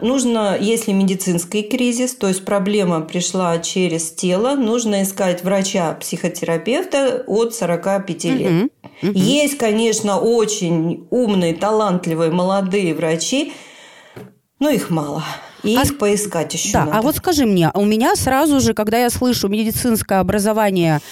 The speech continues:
Speaker 2: и сорок-сорок пять лет, я понимаю, что это человек с опытом, и он будет стоить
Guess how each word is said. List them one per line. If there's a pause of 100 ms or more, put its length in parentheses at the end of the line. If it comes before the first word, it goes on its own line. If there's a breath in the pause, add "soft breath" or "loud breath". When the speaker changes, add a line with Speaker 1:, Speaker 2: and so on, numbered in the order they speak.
(200 loud breath)
Speaker 2:
и
сорок-сорок
пять
лет,
я
понимаю,
что
это
человек
с
опытом, (460 loud breath)
и
он
будет
стоить